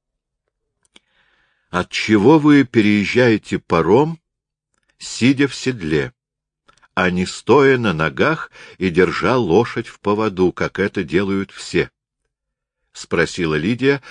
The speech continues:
идя рядом с Муртузом. — Тогда никакого несчастья не может случиться. — Так, привычка. Пожал тот плечами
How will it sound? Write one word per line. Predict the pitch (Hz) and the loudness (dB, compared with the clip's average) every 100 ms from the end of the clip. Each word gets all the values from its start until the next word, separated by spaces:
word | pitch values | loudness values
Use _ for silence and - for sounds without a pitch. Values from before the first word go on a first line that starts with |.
| - | -16
идя | - 80 78 80 | -10 -2 0 2
рядом | 82 80 78 80 | 0 -2 -4 -8
с | - | -10
Муртузом. — | 76 76 - 76 65 67 - _ _ _ _ - | -10 -10 -10 -12 -12 -14 -18 _ _ _ _ -4
Тогда | 107 92 104 82 | -4 0 0 0
никакого | 80 107 95 113 98 | -2 -2 0 2 2
несчастья | 98 104 - 92 73 - 85 78 | -2 -4 -4 -4 -4 -8 -6 -2
не | 95 | -2
может | 139 107 98 123 - | 0 0 -2 -6 -6
случиться. — | 147 147 - 98 - - - _ _ _ _ _ _ | -6 -6 -8 -10 -12 -20 -20 _ _ _ _ _ _
Так, | - 226 208 - | -6 -4 -4 -6
привычка. | 101 113 165 160 - - - _ _ _ _ _ _ | -2 0 0 0 -8 -14 -20 _ _ _ _ _ _
Пожал | 85 92 87 | -2 0 0
тот | 95 85 - | 0 -2 -4
плечами | 78 - 139 185 180 | -8 -2 0 0 -2